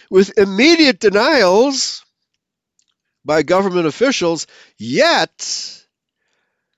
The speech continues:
immediately after the false flag event, laws are passed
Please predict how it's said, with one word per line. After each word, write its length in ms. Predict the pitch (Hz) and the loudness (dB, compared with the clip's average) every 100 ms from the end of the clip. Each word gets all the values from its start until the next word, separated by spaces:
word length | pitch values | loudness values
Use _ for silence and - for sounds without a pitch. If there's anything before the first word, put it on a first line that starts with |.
| _ | _
immediately 580 | 156 165 302 339 262 254 | -4 0 2 2 2 -2
after 420 | 196 254 277 - | 0 0 -2 -2
the 120 | 214 190 | -4 -4
false 400 | - 214 208 - | -2 -2 -2 -2
flag 320 | 202 190 165 | -2 -2 -2
event, 480 | 170 247 226 - - | -2 0 0 -4 -14
laws 520 | 113 139 311 339 302 175 | -6 0 2 2 2 0
are 180 | 147 | -2
passed 680 | 143 139 135 160 208 - - | -2 -4 -2 0 -2 -4 -10